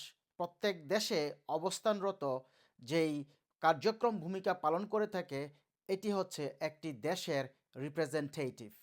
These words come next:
কিংবা অভিভাবক। কূটনৈতিক সম্পর্ক বজায় রাখার ক্ষেত্রে ডিপ্লোম্যাটিক জোন হিসাবে আমরা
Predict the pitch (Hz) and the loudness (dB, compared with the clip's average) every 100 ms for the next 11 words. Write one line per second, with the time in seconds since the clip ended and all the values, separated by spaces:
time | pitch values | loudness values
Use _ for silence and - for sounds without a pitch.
0 | _ - 165 143 139 139 143 127 113 110 | _ -10 -4 -2 -2 -4 -4 -4 -6 -8
1 | - _ _ _ _ _ - 180 180 196 | -14 _ _ _ _ _ -6 -6 -2 -2
2 | 196 214 214 - - - 170 170 202 185 | 0 -2 -6 -14 -16 0 0 2 -2 0
3 | 196 175 151 151 175 175 175 170 - 175 | -2 0 0 2 2 0 -2 -4 -4 -8
4 | - 135 127 _ _ - 170 180 190 180 | -6 -8 -8 _ _ -6 -6 -2 -2 -2
5 | 180 175 - 139 113 117 180 202 156 185 | -6 -10 -12 -16 -14 0 2 4 0 -4
6 | 180 127 127 - _ - 156 147 | -2 0 -4 -6 _ -4 -2 0